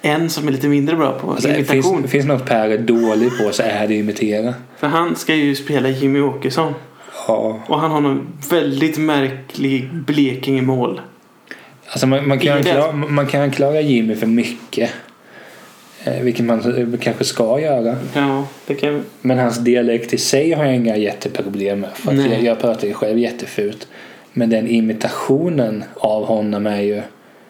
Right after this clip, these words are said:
Speaker 2: Den är bara så, så här, fast det kanske... Det, det slår mig nu, i och med att Per alltid är så att när han gör humor, allting blir så uppförstorat
Speaker 1: Mm.
Speaker 2: och, eller inte uppförstorat, men vad ska man säga?
Speaker 1: Nej, men han
Speaker 2: uppgraderat och mycket större än vad det är.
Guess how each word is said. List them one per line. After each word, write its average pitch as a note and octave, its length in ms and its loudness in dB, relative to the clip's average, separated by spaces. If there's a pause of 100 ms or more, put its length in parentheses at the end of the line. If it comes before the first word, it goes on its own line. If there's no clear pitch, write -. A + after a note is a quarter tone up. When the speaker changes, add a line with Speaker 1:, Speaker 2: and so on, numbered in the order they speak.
(500)
Speaker 2:
Den B2 160 2
är E3+ 40 4
bara D#3+ 180 2
så, A#2+ 300 2
så B2+ 120 2
här, A2 320 2 (580)
fast C#3 200 2
det C#3 60 2
kanske... C#3 280 2 (380)
Det, C3 280 0
det B2+ 120 4
slår D3 300 0
mig C3 120 2
nu, B2+ 240 2 (480)
i B2+ 160 4
och D#3 40 -2
med E3 100 0
att C3+ 120 -6
Per A2+ 280 2
alltid A#2+ 440 0
är C3 60 2
så B2 200 0
att G#2+ 200 -2
när B2 240 0
han C3+ 240 2
gör A#2 120 2
humor, A2+ 600 0 (520)
allting D3 320 2
blir B2 100 2
så B2+ 80 0
uppförstorat A2 1200 -2
Speaker 1:
Mm. C#3 320 2
Speaker 2:
och, A2+ 240 -2
eller A#2+ 120 2
inte B2 260 2
uppförstorat, A#2 500 -2
men A#2 180 0
vad A#2 100 0
ska B2 120 -4
man A2+ 80 0
säga? A2+ 200 0 (500)
Speaker 1:
Nej, D3+ 100 4
men C#3 100 2
han D3 140 0
Speaker 2:
uppgraderat A#2 1000 2
och C3 80 2
mycket B2 200 0
större A2+ 360 0
än A2 80 -2
vad A2+ 120 2
det A2+ 60 2
är. B2+ 380 0